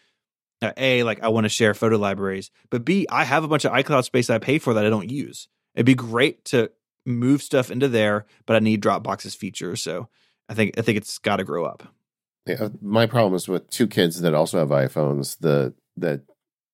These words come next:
Speaker 2: you know, the, uh, the space isn't as big as you'd think it is, you know. But the, uh
Speaker 1: <laughs> You could use more.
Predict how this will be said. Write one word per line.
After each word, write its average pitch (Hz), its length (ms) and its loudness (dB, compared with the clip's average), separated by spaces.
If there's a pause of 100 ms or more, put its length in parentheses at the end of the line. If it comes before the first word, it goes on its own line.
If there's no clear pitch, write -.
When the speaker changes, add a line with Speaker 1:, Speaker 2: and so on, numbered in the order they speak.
(120)
Speaker 2:
you 82 100 -2
know, 71 160 0
the, 69 240 0
uh, 64 220 0
the 76 120 -6
space 85 420 -2
isn't 71 280 -8
as 62 140 -6
big 71 280 -4
as 67 200 -8
you'd 69 160 -8
think 78 220 -6
it - 80 -14
is, - 320 -14
you - 100 -10
know. - 240 -14
But 87 180 -4
the, 80 320 2
uh - 40 -6 (100)
Speaker 1:
<laughs> - 80 -20
You 139 100 4
could 123 120 2
use 120 160 2
more. 123 320 0